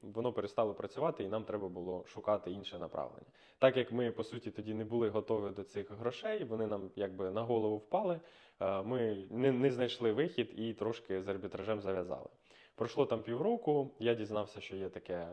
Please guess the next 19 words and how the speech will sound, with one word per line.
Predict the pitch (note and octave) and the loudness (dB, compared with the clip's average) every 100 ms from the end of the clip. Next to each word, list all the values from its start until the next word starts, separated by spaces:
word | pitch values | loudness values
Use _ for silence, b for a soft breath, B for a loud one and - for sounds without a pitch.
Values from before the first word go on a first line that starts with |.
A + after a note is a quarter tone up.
| F#2+ | -10
таке | - G2+ | -10 -6
схоже | - - A#2+ A2+ | -6 -2 0 2
направлення, | G2+ F3 D#3+ B2+ G#2 | 4 4 6 4 2
але | G#2 | 0
це | G#2 G2 | 0 -6
вже | G2 | -8
була | F#2+ G2+ | -4 -2
П | G2 A#2+ | 0 0
Д | A2+ | 0
Л | G#2 F#2 | 2 0
вертикаль. | F#2 G#2 - - G3+ A3+ A3 b b _ _ _ - - | -2 -6 -6 -2 -2 -2 -6 b b _ _ _ -20 -4
І | C3+ | 2
ми | C#3+ | 2
почали | A#2 - G#2 A#2 A2 - B | 2 -2 0 2 0 -2 B
<laughs> | B A#2+ | B -4
видавати | A2+ A#2 G#2+ A2 G#2+ | 0 4 6 6 4
кредити | G2+ G2 G2 G#2+ G2+ | 2 0 2 0 -2
через | - F#2+ F#2 | -6 -6 -6
інтернет. | F#2 E2+ E2 C#2+ | -10 -6 -6 -6